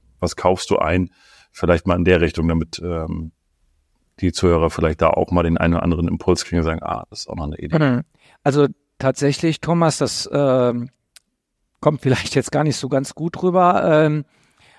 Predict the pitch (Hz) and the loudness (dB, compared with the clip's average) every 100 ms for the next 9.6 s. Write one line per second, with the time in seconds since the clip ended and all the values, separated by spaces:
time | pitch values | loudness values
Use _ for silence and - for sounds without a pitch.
0 | _ _ - 151 - _ - 160 - 80 | _ _ 0 0 -2 _ -6 -4 -6 -8
1 | 76 82 - 147 160 190 185 175 - 139 | -2 -2 0 0 0 2 0 0 0 0
2 | 143 170 202 - - 147 143 139 139 135 | 2 2 0 -2 -4 -2 0 0 -2 -4
3 | 127 123 _ _ _ _ _ _ - 165 | -6 -12 _ _ _ _ _ _ -8 -2
4 | - 196 - 202 - 147 131 - - 139 | 2 2 2 -2 0 0 2 0 -2 -2
5 | 175 208 185 - _ _ _ _ _ _ | 0 -2 -4 -10 _ _ _ _ _ _
6 | _ _ _ _ _ _ _ - 147 156 | _ _ _ _ _ _ _ 0 2 4
7 | 156 156 156 156 151 _ _ _ 147 147 | 2 0 0 -2 -6 _ _ _ -2 0
8 | 143 147 - 151 151 139 147 135 - 123 | 0 0 2 0 2 4 2 2 -2 -4
9 | 139 117 107 - 101 98 | -6 -4 -6 -4 -8 -10